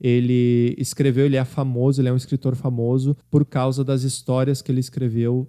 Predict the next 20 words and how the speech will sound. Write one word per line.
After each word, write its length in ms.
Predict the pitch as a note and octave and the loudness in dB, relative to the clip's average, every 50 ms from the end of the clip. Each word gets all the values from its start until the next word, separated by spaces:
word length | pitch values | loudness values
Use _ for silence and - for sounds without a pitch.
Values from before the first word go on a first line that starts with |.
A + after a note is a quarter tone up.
| - _ | -10 _
da 220 | - B2+ B2 A#2 A2+ | -8 -6 -4 -4 -4
casa, 400 | - - A#2+ A#2 A#2+ A#2+ B2 B2+ | -4 -4 -4 -2 -2 -2 -2 -2
da 120 | B2 A#2 | -2 -2
Residência 600 | A2 A#2+ B2 A#2 B2 A#2+ B2 B2 B2+ B2+ - B2 | 0 0 0 -2 -2 -2 -2 -2 -2 -2 -2 -2
Rio, 220 | A2 A2 A#2+ A#2+ | 0 0 0 0
que 100 | A#2 - | 0 -2
ele 100 | B2+ B2 | -2 -2
morou 300 | B2 A#2+ A#2+ A#2 A#2 A#2 | -2 -2 -2 -2 -2 -2
com 80 | - - | -2 -4
a 60 | B2 | -8
família 340 | - - A#2+ A#2+ A#2 A2+ A#2 | -6 -4 -4 -4 -2 -2 -2
dele 240 | A2 A2+ A2 G#2+ A2 | -2 -2 -2 -2 -4
quando 240 | - - A2+ A2+ A2 | -4 -6 -6 -6 -6
pequeno. 460 | - B2+ - - A#2+ A2+ G#2 G2+ G2+ | -6 -8 -6 -4 -4 -4 -4 -4 -8
Então, 360 | G2+ - - A2+ A#2 B2 C3 C3 - _ _ | -10 -6 -4 -2 -2 -2 -4 -6 -10 _ _
é 80 | - C3 | -2 -2
uma 100 | C3 C3+ | 0 0
história 500 | C3 - - - - - C3+ C3 C3 B2+ | -2 -4 -8 -12 -6 -2 0 0 0 0
completamente 580 | - C3+ B2+ B2 C#3 C3+ - C3+ C3+ C3+ C3 C3+ | -2 -4 -2 -2 -2 -2 -2 0 0 0 -2 -2
diferente. 560 | - - C3+ A#2+ B2+ C#3 D3+ - - F#3 | -2 -2 -2 0 0 0 -2 -4 -6 -12